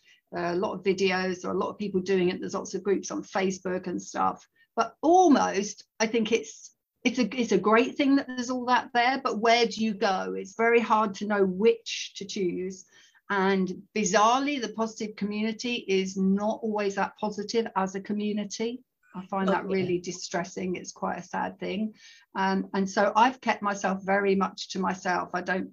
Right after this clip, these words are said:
Speaker 1: tend to belong to big groups of, of positive trainers. And I've, I've found it's a bit easier to forge my own way without treading on people's toes.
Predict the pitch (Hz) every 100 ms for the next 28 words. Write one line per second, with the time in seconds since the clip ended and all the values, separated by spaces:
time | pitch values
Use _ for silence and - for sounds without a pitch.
0 | - - 196 190 180 185 180 180 190 190
1 | 175 180 180 175 175 - - 196 190 -
2 | - 180 _ 185 - 180 180 - 214 190
3 | 175 - - 185 180 180 180 - _ -
4 | 196 190 - _ - 190 - 202 196 190
5 | 190 - 180 196 - 214 208 190 180 185
6 | 185 175 - - 196 180 180 180 180 185
7 | 185 180 180 180 180 175 175 180 180 -
8 | - - 196 185 175 170 175 180 180 185
9 | - 226 240 254